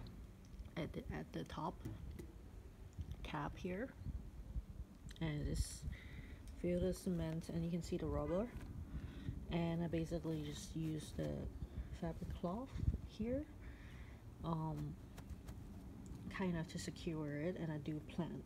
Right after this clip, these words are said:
plan to plant in this area where the weed blockers is. I did put way more layers than I needed, um, because I want it to last. And for the tips, you do want to use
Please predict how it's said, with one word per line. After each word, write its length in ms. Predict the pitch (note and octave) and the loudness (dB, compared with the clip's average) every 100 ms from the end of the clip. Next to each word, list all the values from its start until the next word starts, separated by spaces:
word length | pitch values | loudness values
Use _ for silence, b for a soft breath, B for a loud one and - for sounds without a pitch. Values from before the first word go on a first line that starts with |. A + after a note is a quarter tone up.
| - | -6
plan 300 | - D#3+ D3+ - | 0 2 2 0
to 80 | |
plant 460 | D#3+ - D#3+ E3 - F#3 | -2 -2 0 0 -2 2
in 240 | E3 D#3 | 2 2
this 220 | E3 D#3+ | 2 0
area 420 | - D#3+ D3 D3+ D3+ D3 | 0 0 2 2 2 2
where 240 | D3 C#3 | 0 0
the 100 | C3+ | 0
weed 180 | D3 D3+ - | 0 0 0
blockers 420 | D3 D3 F3+ F3+ | 0 0 0 0
is. 240 | E3 E3 E3+ | 0 -2 0
I 140 | E3 D3+ | 0 4
did 140 | F3 - | 2 2
put 160 | - D#3+ D3 D#3+ | 0 0 2 2
way 220 | D#3+ D#3+ | 2 4
more 220 | D#3+ D#3 | 2 2
layers 520 | D3+ D#3 D#3 D#3+ E3 G3+ | 2 2 2 2 2 2
than 120 | G3 | 4
I 60 | F#3+ | 4
needed, 440 | D#3+ D#3 E3 A#3 - B B B B B B B B - | 4 4 2 2 -2 B B B B B B B B 2
um, 340 | D#3 D3 D3 C#3+ - - - - | 2 2 0 -4 -6 -12 -10 -6
because 260 | D3+ D3 | -2 -2
I 80 | D3 | 0
want 460 | D3+ D3 C#3+ C#3 - - | 0 0 -2 -4 -6 -4
it 160 | D#3+ | -4
to 80 | - | -2
last. 520 | D3 A#2 D3+ - - - E3+ | -4 -2 -4 -6 -8 -6 0
And 640 | E3+ E3 D#3+ D#3 D#3 E3 D3+ B B B B B B - - - | 2 2 2 2 2 0 -4 B B B B B B -12 -12 -4
for 300 | E3+ E3 D#3 | 0 2 2
the 100 | D#3 | 0
tips, 480 | D3+ G#3+ A3 - - - | 0 0 0 -2 -4 4
you 180 | F3+ | 4
do 260 | D#3+ E3+ F#3 | 6 6 8
want 320 | F3+ F#3 F#3 | 8 8 6
to 180 | F#3 F3 | 4 2
use 320 | E3+ E3 D#3+ | 2 2 0